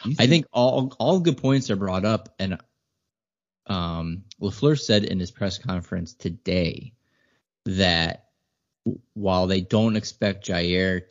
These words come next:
Speaker 2: to be ready to go full time, they are okay with him gradually being part of the plan. So either you can say, "All right, well, that means gradually," as in,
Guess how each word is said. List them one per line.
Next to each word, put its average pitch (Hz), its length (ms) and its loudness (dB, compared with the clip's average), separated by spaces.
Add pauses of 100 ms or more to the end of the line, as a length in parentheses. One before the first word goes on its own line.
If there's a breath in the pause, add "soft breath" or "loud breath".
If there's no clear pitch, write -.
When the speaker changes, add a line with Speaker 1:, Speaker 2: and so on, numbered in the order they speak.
Speaker 2:
to 95 100 -4
be 92 400 -2
ready 90 380 -2
to 90 100 0
go 87 200 -2
full 90 280 -4
time, 98 540 0
they 92 260 2
are 98 280 2
okay 95 360 0
with 87 200 -2
him 92 260 -2
gradually 92 760 -2
being 90 300 -6
part 85 220 -6
of 87 80 -6
the 87 40 -10
plan. - 380 -14
So 92 240 -4
either 120 220 6
you 110 160 4
can 107 180 2
say, 104 320 4
"All 95 140 0
right, 107 200 2
well, 92 100 -2
that 101 120 0
means 101 180 0
gradually," 98 600 -2
as 92 180 -2
in, 92 380 -2